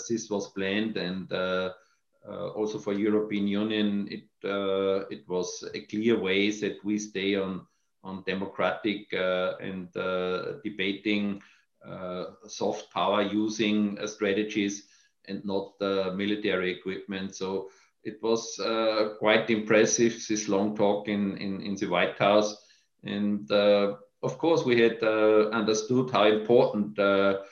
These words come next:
this issue was, uh, but at least we had not, uh, the same, uh, opinion on how to solve this crisis.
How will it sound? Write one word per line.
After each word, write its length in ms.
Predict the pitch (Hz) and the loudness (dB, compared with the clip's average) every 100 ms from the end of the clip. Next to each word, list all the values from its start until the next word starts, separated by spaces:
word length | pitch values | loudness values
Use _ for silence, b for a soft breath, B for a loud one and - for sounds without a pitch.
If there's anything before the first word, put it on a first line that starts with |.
| B _ | B _
this 200 | 117 113 | -2 -2
issue 380 | - 113 - 117 | 0 -2 2 2
was, 500 | 101 92 98 - - b b b _ - | 2 4 4 2 -2 b b b _ -6
uh, 360 | 101 101 104 - | 0 2 2 2
but 300 | 110 107 - | 0 0 -4
at 220 | - 107 | -8 0
least 240 | 113 113 113 | 2 2 0
we 160 | 104 | -2
had 120 | 98 | -2
not, 280 | 98 98 98 - | 0 0 -2 -2
uh, 420 | 98 98 95 92 | 2 4 4 2
the 160 | 90 101 | -2 -6
same, 800 | 101 98 101 101 101 98 95 95 | -4 -2 0 2 2 2 -2 -6
uh, 280 | 92 92 90 - | -8 -8 -6 -8
opinion 640 | - 104 101 101 101 92 - | -2 0 2 2 0 -4 -6
on 160 | 95 | -8
how 280 | 90 87 87 - | -2 0 0 0
to 220 | 98 92 | -2 -2
solve 340 | 87 92 90 - | -4 -2 -2 -4
this 140 | 95 - | -8 -8
crisis. 640 | - 71 71 - - | -6 -6 -8 -14 -16